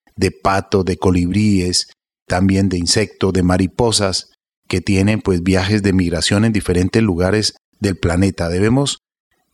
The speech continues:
conservar, respetar los diferentes hábitats, Marian. De esto siempre estamos haciendo énfasis en este programa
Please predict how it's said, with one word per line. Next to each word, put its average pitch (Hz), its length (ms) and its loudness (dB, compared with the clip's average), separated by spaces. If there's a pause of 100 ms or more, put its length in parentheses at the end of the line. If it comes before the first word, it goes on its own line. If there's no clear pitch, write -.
(140)
conservar, 110 880 0 (340)
respetar 101 880 -4 (280)
los 87 220 2
diferentes 85 540 0
hábitats, 80 640 -4
Marian. 78 480 -2
De 90 140 0
esto 120 360 0 (500)
siempre 127 520 0
estamos 107 360 0
haciendo 101 420 2
énfasis 101 640 -2
en 90 140 2
este 92 240 0
programa 92 520 0